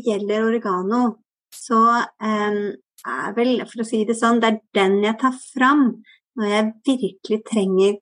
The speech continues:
kraftig støtte til immunforsvaret i kroppen min.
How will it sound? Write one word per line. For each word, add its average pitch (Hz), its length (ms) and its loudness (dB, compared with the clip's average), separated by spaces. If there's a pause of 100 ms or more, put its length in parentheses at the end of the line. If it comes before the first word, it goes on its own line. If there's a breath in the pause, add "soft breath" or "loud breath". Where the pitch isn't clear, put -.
kraftig - 640 -6
støtte - 520 -2 (420)
til 196 180 0
immunforsvaret - 880 -2
i - 40 -12
kroppen - 380 -10
min. - 140 -8